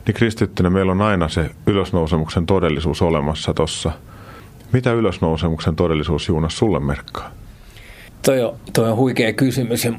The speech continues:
Speaker 2: mun täytyy sanoa itse, että vielä pari vuotta sit taaksepäin mä ajattelin, että ylösnousemus tarkoittaa sitä, että Jeesus nousi kuolleista. Vasta sen jälkeen mulla on auennut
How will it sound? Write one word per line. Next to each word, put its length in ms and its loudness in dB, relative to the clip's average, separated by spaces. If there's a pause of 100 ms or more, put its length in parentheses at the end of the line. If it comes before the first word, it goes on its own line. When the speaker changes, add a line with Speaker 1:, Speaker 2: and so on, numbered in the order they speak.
Speaker 2:
mun 140 2
täytyy 260 0
sanoa 260 2
itse, 340 0
että 120 -2
vielä 160 0 (160)
pari 300 2
vuotta 260 -4
sit 220 -4
taaksepäin 680 0
mä 100 2
ajattelin, 300 0
että 140 0
ylösnousemus 640 -2
tarkoittaa 560 0
sitä, 260 0
että 140 0
Jeesus 320 -2
nousi 260 -4
kuolleista. 560 -4 (420)
Vasta 260 2
sen 180 4
jälkeen 460 0
mulla 220 0
on 60 2
auennut 360 0